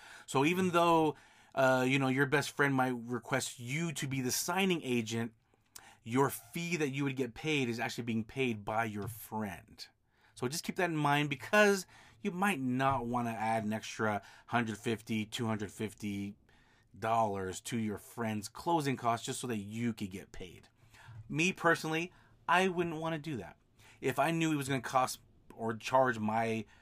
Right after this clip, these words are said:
friend or family more money, I would not request to be the signing agent. I'd say, "Yeah, actually, yeah, just go into the office or have your, uh, escrow officer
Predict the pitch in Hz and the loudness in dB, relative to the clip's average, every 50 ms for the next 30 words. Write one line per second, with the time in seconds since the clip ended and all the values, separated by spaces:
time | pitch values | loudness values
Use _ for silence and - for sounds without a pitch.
0 | - - - _ _ - - - - 120 117 120 113 110 - - 120 110 110 110 | -20 -20 -20 _ _ -20 -14 -2 2 2 2 4 2 0 0 0 0 0 2 2
1 | 110 104 107 107 104 107 110 147 180 185 185 180 180 185 180 - - 156 165 170 | 0 0 0 0 0 0 2 2 2 2 2 2 0 0 -2 -2 0 2 4 4
2 | 170 170 156 147 151 143 127 120 117 117 117 113 113 113 113 104 - - - - | 4 2 2 0 -2 -4 -2 -2 -2 0 2 4 4 4 2 2 -2 -6 -14 -20
3 | - - _ 110 107 - - 107 95 - - 98 95 90 87 - 117 120 123 117 | -20 -12 _ -8 -8 -6 -4 -6 -6 -6 -8 -14 -14 -12 -8 -4 -4 -2 -2 -2
4 | 113 113 110 117 113 101 - 110 101 101 113 113 113 - - 120 117 113 110 107 | -2 -2 -4 -4 -6 -6 -6 -8 -6 -4 -4 -4 -4 -4 -6 -6 -4 -4 -4 -6
5 | 107 - - - - - 104 101 98 104 101 107 107 110 101 - 110 104 101 95 | -6 -10 -12 -12 -10 -8 -8 -6 -6 -6 -4 -4 -4 -4 -4 -4 -4 -4 -4 -4
6 | 92 92 - 107 101 - - 113 104 101 98 - - - _ _ - - - - | -6 -6 -6 -8 -8 -8 -6 -4 -4 -4 -4 -6 -10 -18 _ _ -20 -20 -12 -8
7 | - 101 95 92 92 95 92 92 90 87 - - - - - _ _ _ _ _ | -6 -6 -6 -4 -6 -6 -6 -6 -8 -10 -12 -16 -20 -20 -20 _ _ _ _ _
8 | - 101 98 95 95 - 120 110 - 113 101 95 - - - 101 98 95 98 101 | -10 -8 -6 -6 -6 -4 -6 -6 -4 -4 -4 -6 -6 -8 -10 -8 -8 -8 -10 -10
9 | 104 | -14